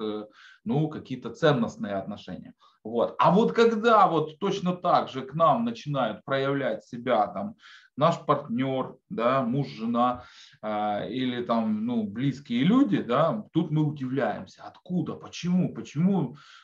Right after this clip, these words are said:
на нас сыпятся это какие-то критика, там, претензии, там, и так дальше, да.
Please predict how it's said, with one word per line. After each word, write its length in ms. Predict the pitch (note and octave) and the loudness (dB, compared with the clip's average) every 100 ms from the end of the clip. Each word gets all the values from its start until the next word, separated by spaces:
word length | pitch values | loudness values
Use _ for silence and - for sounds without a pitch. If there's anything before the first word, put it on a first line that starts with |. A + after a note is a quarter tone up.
| _ | _
на 120 | B2 | 0
нас 320 | D3+ C#3+ - | 4 4 2
сыпятся 520 | - F3+ C#3+ A2 C#3 B2+ | -2 -2 -2 -6 -2 -2
это 140 | A#2 | -4
какие-то 520 | B2 C#3+ D3+ C3+ A#2 | -6 -4 -2 -2 -2
критика, 840 | A#2 - A#2 F#3+ D#3+ D#3 - C#3 B2 | -6 -4 4 4 4 0 2 2 4
там, 800 | C3+ B2 B2 A#2 A2 A2 G#2 G2+ F#2+ | 2 2 2 -2 -2 -4 -6 -8 -8
претензии, 760 | B2+ B2+ C3+ E3+ F3+ C#3 C#3 B2 | -8 -2 2 4 4 2 0 0
там, 200 | A#2 A#2+ | -2 -2
и 40 | |
так 240 | A#2 C3 | -4 -4
дальше, 400 | C3+ G#2+ F#2+ - G2 | 0 0 0 -10 -4
да. 280 | C3 D#3 | -2 -4